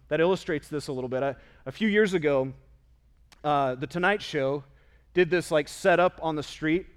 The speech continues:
Um, and really what happened is that there was a baseball player by the name of Robinson Cano. He played for the New York Yankees for several years. He came up through their farm system, was a rookie with them,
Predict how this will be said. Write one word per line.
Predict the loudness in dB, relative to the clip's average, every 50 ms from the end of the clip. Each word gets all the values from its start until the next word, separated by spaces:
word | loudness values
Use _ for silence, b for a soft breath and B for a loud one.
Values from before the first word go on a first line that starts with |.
| -20 -20 _ _ -20 -16 _ -4
Um, | -2 -2 -2 -2 -2 -4 -6 -8
and | -8 -6 -6 -8 b b b b b b b
really | 6 8 10
what | 10 8 8
happened | 8 6 6 4 2 0
is | 0 0 0
that | 0 -2 -2 -6 -12 -8
there | -6 -4
was | -4 -2
a | 0
baseball | 0 0 2 4 4 2 4
player | 4 2 2 4
by | 4 2
the | 2 2
name | 0 -2 -2 0
of | -2 -2 -2 -4 -8 -6 0
Robinson | 2 2 2 2 -2 -6 -6 -8
Cano. | -6 -6 -4 -4 -2 -4 -4 -6 -10 -16 _ -16 -12
He | -12 -6
played | -2 0 0 0 0
for | -2 -4
the | -2 -2 -2
New | 0 0
York | 2 2 2 0 -2
Yankees | -4 -6 -6 -6 -6 -6 -6
for | -6 -8 -10
several | -4 -2 -2 -2 0 0 -2
years. | 0 0 0 0 0 0 -2 -8 b b b b b
He | -12
came | -6 -2 0 0 2 2 4
up | 4 4 4 2 0
through | -4 -2 0 2
their | 2 0
farm | 0 0 0 -2 -2 -2
system, | -4 -8 -8 -8 -6 -6 -6
was | -4 -4 -4
a | -4
rookie | -2 -4 -4 -4 -4 -2
with | -2 -2 -2 -2
them, | -2 -2 -2 -4 -6